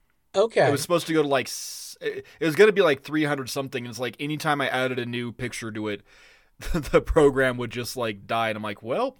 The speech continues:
Speaker 2: this isn't happening."
Speaker 1: <laughs> Fuck. Anyway, so I'm, I'm gonna tell you right now, you, you're real good. You guys just, like,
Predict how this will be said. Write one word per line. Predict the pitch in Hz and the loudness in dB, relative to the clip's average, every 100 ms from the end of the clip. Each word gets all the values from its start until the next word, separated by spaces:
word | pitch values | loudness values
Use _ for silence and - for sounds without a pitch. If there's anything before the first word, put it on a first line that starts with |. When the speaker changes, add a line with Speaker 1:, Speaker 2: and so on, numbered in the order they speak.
| 135 | -14
Speaker 2:
this | 147 180 - | -12 -12 -8
isn't | 151 143 147 | -8 -8 -10
happening." | 110 101 - 110 135 - _ _ _ _ _ _ _ _ _ _ _ _ _ | -6 -6 -8 -12 -14 -14 _ _ _ _ _ _ _ _ _ _ _ _ _
Speaker 1:
<laughs> | - - - - 220 - - _ _ _ - | -8 -4 -6 -6 -10 -10 -20 _ _ _ -12
Fuck. | 160 120 _ _ _ _ _ _ _ - 180 - | -10 -10 _ _ _ _ _ _ _ -16 -6 2
Anyway, | 359 269 156 120 - _ - | 4 6 4 2 -4 _ -2
so | - 220 | 4 6
I'm, | 214 226 | 6 4
I'm | 196 | 4
gonna | 202 196 | 2 2
tell | 262 262 | 2 2
you | 233 | 4
right | 208 175 | 4 4
now, | 185 151 135 | 4 2 2
you, | 175 220 | -4 -4
you're | 165 170 | -2 2
real | 262 | 2
good. | 277 285 220 156 | 4 6 8 6
You | 202 | 4
guys | 240 226 | 4 4
just, | 233 - | 0 -2
like, | 196 156 | -2 -2